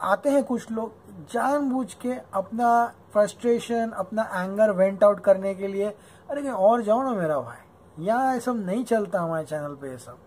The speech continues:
कहीं और जाके दिखाओ अपना फ्रस्ट्रेशन। लेकिन गाइस, here hats off to सलमान खान, look at this guys, seriously बोल रहा हूँ,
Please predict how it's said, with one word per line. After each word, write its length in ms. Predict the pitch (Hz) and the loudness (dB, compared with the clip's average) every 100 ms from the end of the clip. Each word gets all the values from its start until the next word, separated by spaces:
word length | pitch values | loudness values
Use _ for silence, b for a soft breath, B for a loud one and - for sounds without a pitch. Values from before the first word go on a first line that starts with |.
| - | -18
कहीं 100 | 220 | -16
और 340 | - 202 240 269 | 0 4 4 4
जाके 260 | 247 226 | 0 -2
दिखाओ 320 | 196 180 196 190 | -4 0 2 2
अपना 160 | 175 | 0
फ्रस्ट्रेशन। 680 | 170 165 - 165 156 175 165 B B B | -8 -10 -12 -14 -8 -8 -8 B B B
लेकिन 180 | 202 214 | -6 0
गाइस, 340 | 226 233 233 214 - | 4 4 4 -2 -12
here 380 | 175 196 220 233 233 - - | -4 4 6 4 0 -14 -6
hats 380 | 190 220 247 - | 0 2 0 2
off 220 | 220 214 233 | 2 2 -2
to 60 | |
सलमान 400 | 185 190 190 196 | 2 2 2 -2
खान, 220 | 190 185 185 | -2 -4 -4
look 200 | 196 202 | -2 2
at 160 | 196 160 | 2 0
this 160 | 156 131 | -8 -8
guys, 240 | 131 131 - - | -10 -12 -20 -16
seriously 480 | - 240 240 233 233 | -6 -2 -2 -2 -4
बोल 200 | 220 202 | -2 0
रहा 140 | 190 190 | 2 4
हूँ, 140 | 196 | 4